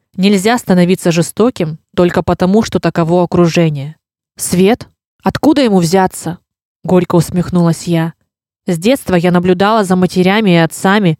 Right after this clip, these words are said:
которые вели детей в школу. Они держали их за руки, обнимали и целовали при расставании у ворот,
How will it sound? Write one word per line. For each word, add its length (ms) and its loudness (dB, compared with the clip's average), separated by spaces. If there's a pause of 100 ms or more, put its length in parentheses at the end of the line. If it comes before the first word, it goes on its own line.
(120)
которые 420 2
вели 260 0
детей 300 0
в 40 -4
школу. 460 0 (300)
Они 180 2
держали 460 2
их 120 0
за 260 2
руки, 420 -2
обнимали 640 0
и 20 2
целовали 560 0
при 140 0
расставании 640 -2
у 80 2
ворот, 400 0